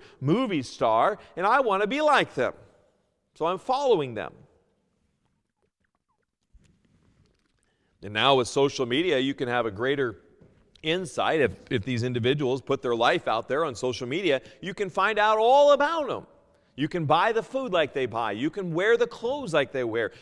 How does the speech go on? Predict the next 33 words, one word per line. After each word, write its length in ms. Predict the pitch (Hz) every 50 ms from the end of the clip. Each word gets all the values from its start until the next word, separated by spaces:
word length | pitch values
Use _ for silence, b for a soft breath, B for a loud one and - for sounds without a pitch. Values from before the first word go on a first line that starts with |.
| B
You 140 | B 185 214
can 160 | - 226 214
drive 320 | 175 143 196 196 214 220 185
the 80 | 226
cars 480 | 185 - - 220 202 151 147 240 175 147
like 160 | 165 147 -
they 160 | - 147 139
drive. 640 | 120 110 123 127 117 101 95 - - - - - _ _ _ _ _ _ _ _ _ _ _ _ _ _ _ _ _ _ _ _
In 100 | - -
Psalm 260 | - - 135 147 147 139
one 180 | 139 147 151 147
fifteen, 480 | - 156 151 - - - 160 160 156
verse 260 | 135 143 139 127 -
eight, 320 | 165 170 139 131 156 175 - b b b b b b b b b -
uh, 260 | 117 120 117 95 - - _ - 190 202 - - -
<clears throat> 520 | 196 190 180 151 117 101 - - _ -
talking 340 | 123 156 156 165 - 180 165
about 240 | 139 135 135 123 113
those 280 | 139 151 170 170 151
who 80 | 151 151
are 60 | 139
making 360 | 135 143 151 151 - 143 135 -
idols, 720 | 120 139 165 202 196 147 117 120 156 190 - - - - _ _ _ _ _ _ _ _ _ _ _ _ _ - - _
and, 400 | 160 151 151 143 143 139 127 104
uh, 160 | 135 127 104 B B B B B B
the 100 | 165 175
idol 320 | - 143 165 202 220 190
makers, 380 | 143 131 123 - - 170 147 117
they, 340 | 101 160 196 180 147 147 160
that's 160 | 147 131 120
the 60 | 139
idol 240 | 123 143 147 139 120
makers, 340 | 113 110 107 147 160 -